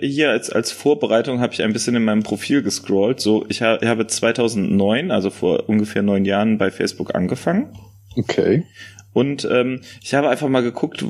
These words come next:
Speaker 1: womit, was ich, was ich so am Anfang gepostet habe. Sowas wie, ich schreibe <laughs> Protokolle, ich habe keinen Bock auf Arbeiten, äh, schon wieder Seminar.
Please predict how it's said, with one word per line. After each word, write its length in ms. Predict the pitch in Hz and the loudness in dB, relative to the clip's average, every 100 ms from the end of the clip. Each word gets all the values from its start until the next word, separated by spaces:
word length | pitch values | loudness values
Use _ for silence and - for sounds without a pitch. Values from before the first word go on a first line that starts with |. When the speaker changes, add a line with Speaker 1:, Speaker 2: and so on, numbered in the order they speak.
| - | -6
Speaker 1:
womit, 480 | 113 120 127 143 - - | 0 2 4 2 -2 -6
was 320 | 104 120 135 | -2 0 0
ich, 180 | 143 - | -2 0
was 160 | 135 | -2
ich 80 | 139 | -2
so 140 | - 139 | -4 -2
am 160 | 117 | 0
Anfang 320 | - 131 123 | -2 0 0
gepostet 480 | 113 113 131 - 107 | 0 2 0 0 -2
habe. 280 | 92 90 87 | -2 -2 -2
Sowas 380 | 98 101 98 - | 0 0 0 0
wie, 180 | 98 - | 0 0
ich 120 | - | 0
schreibe 320 | - 180 95 | 0 0 0
<laughs> 20 | |
Protokolle, 920 | - 101 98 - 120 123 120 117 117 - | -4 -6 -6 -2 0 2 2 2 -2 -2
ich 80 | |
habe 160 | 104 95 | -4 -2
keinen 220 | - 87 | -4 -6
Bock 180 | 101 - | -4 -6
auf 180 | 90 - | -6 -2
Arbeiten, 720 | 107 107 110 104 - 107 104 - - - | -2 0 0 -2 -2 -2 -2 -8 -10 -2
äh, 260 | 104 110 | 2 2
schon 200 | 110 104 | 0 -2
wieder 200 | 101 104 | -2 -2
Seminar. 560 | 87 90 92 92 107 147 | -2 -2 0 0 0 -2